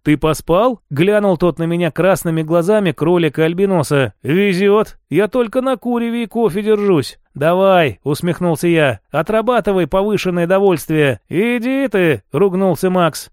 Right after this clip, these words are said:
"Пойду", кивнул я, "только скажи, всплыло что-нибудь интересное?" "А как же",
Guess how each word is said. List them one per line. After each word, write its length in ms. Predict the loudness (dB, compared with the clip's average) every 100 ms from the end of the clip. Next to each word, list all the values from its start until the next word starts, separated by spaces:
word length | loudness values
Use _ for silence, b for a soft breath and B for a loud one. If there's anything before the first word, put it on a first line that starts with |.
| -4
"Пойду", 680 | 0 2 2 2 4 2 -2
кивнул 400 | -2 -2 2 2
я, 340 | 2 2 2 -2 -2
"только 300 | 0 0 -2
скажи, 540 | 0 0 2 2 0 _
всплыло 520 | -18 -10 -4 0 0 0
что-нибудь 480 | 0 0 0 -2
интересное?" 760 | -2 -2 0 0 0 0 0 -4 -4
"А 220 | -2 0
как 420 | 2 4 2 2
же", 300 | 0 0